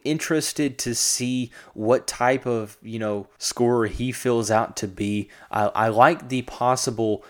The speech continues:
Shane Bohannon role. Both of them not that tall,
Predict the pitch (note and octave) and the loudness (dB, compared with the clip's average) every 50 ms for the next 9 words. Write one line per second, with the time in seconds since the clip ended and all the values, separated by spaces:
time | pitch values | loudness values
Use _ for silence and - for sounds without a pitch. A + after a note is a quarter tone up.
0 | - - - - B2 A#2+ B2 B2 A#2 A#2 G#2 G2 G#2 A2 A2 A2 G#2+ G#2 G2+ G2+ | -10 -6 -4 -2 0 0 -2 -2 -2 -2 -2 0 0 -2 0 0 -2 -2 0 0
1 | G2+ G#2 G#2 G#2 G2+ F#2 - A2+ C3 C#3+ - - C#3 B2+ A#2+ A2 G#2+ G#2+ G#2+ A2 | 2 4 4 2 2 2 4 4 4 4 4 4 2 2 2 0 -2 0 4 6
2 | A#2+ C3 C#3 - - D3 C3+ - - - - - - - - A2 G#2+ A2 A2 A2 | 6 6 4 2 0 0 0 0 -2 -4 -12 -16 -8 -2 2 4 4 4 4 2
3 | - | -2